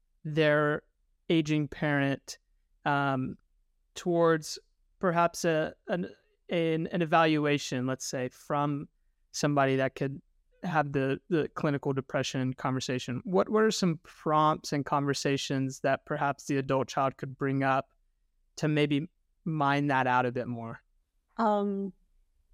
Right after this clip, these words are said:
Speaker 2: "How are you really feeling, Mom? You know, what, what are your thoughts about what's going on with you? What are your,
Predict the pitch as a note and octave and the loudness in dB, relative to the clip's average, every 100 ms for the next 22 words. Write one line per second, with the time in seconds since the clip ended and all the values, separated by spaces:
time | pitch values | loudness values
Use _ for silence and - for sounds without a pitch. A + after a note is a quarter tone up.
0 | _ _ - - A3+ C#4 C#4+ C#4 C#4+ - | _ _ -6 0 2 2 2 2 0 0
1 | A#3+ F4 C4+ G3+ D3+ D3 - F#3 E3+ F3 | 0 0 0 -2 -4 -8 -4 -2 0 0
2 | F#3+ F3 F#3 - F#3+ F#3 F3+ F#3 G3+ G#3 | -2 -2 -8 -10 -10 -10 -8 -2 2 2
3 | A3 A3 - A3 B3 A#3 F3+ D#3 D#3 - | 0 -2 0 0 0 -4 0 2 2 -2
4 | E3+ F3 - E3+ F3 E3+ E3+ F3 G#3+ E3 | -6 -6 -4 -2 0 0 0 0 0 0
5 | D3+ C#3 C#3 C3 - _ _ _ - G3 | -2 -2 -2 -4 -12 _ _ _ 0 2
6 | A3 G#3+ G#3+ G#3 G#3 | 4 2 2 2 0